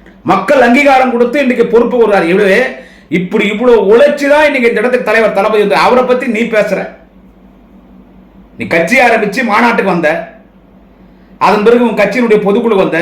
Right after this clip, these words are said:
அப்புறம் அது ஒரு பரந்துரை போறேன்னு போன, அதை தாண்டி நீ வெள்ளத்துல வந்து பாத்தியா மக்களை? திருவண்ணாமலை வீடியோ உள்ள போயிடுச்சு, எல்லா கட்சியும் போச்சு, டெல்லியில இருந்தெல்லாம் வந்தாங்க. நீ போனியாடா? நான் விஜய் கேக்குறேன், நீ போனியா? சொல்லு, நீ போன?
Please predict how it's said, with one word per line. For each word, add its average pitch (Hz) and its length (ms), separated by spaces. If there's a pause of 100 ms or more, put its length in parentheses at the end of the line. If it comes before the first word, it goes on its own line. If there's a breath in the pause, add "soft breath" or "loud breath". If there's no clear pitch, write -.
அப்புறம் 185 260
அது 196 100
ஒரு - 80
பரந்துரை 208 380
போறேன்னு 185 320
போன, 143 300 (320 loud breath)
அதை 185 240
தாண்டி 254 320
நீ 240 120 (120)
வெள்ளத்துல 226 440
வந்து 196 120
பாத்தியா 180 320
மக்களை? 156 340 (960)
திருவண்ணாமலை 214 500
வீடியோ 233 280
உள்ள 202 160
போயிடுச்சு, 165 320
எல்லா 202 200
கட்சியும் 180 360
போச்சு, - 260 (200)
டெல்லியில 185 260
இருந்தெல்லாம் 175 300
வந்தாங்க. 147 220
நீ 165 60
போனியாடா? 156 380 (840)
நான் 131 140
விஜய் 165 240
கேக்குறேன், 143 260
நீ 160 80
போனியா? 139 380 (640)
சொல்லு, 175 260
நீ 170 120
போன? 190 260